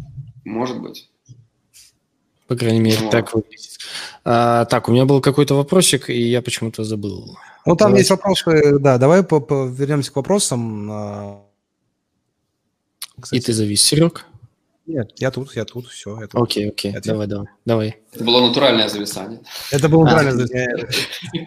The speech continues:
Speaker 3: Окей. А, здравствуйте, ведущие, всем привет. Алексей, расскажите, пожалуйста, о триггерах, по которым можно определить, что химия между фаундером и инвестором произошла.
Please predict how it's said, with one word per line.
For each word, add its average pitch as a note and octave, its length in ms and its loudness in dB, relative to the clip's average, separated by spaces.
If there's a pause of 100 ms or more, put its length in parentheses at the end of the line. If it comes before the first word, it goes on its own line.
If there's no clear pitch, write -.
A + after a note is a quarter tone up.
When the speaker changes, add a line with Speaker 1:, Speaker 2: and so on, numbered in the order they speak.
(220)
Speaker 3:
Окей. C#3+ 340 2 (400)
А, C#3 160 4
здравствуйте, G3 440 2
ведущие, F3 600 0
всем F3+ 380 -2
привет. D#3 340 0
Алексей, C#3+ 340 -6
расскажите, G3 360 -4
пожалуйста, E3 520 0
о C#3 40 -2
триггерах, C#3+ 480 -6
по A#2+ 80 -10
которым C#3+ 260 -4
можно C#3+ 400 -4
определить, C3 400 -4
что - 160 -6
химия B2 360 -6
между G2 260 -12
фаундером G#2+ 520 -6
и C3 40 -12
инвестором E3 400 -4
произошла. - 720 -10